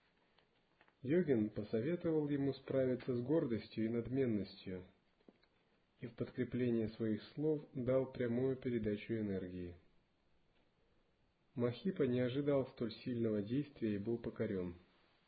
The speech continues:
Получив посвящение, он стал слушать наставления учителя. "Всё появляется в пространстве ума, но сам он пуст,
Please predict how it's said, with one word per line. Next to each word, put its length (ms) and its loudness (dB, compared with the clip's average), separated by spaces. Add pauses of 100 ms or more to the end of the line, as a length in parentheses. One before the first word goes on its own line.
(1700)
Получив 460 0
посвящение, 1000 0
он 160 -2
стал 320 0
слушать 420 -8
наставления 680 0
учителя. 600 -4 (2750)
"Всё 260 0
появляется 760 4
в 60 -10
пространстве 760 0
ума, 400 -2 (1500)
но 200 0
сам 340 2
он 180 0
пуст, 500 -6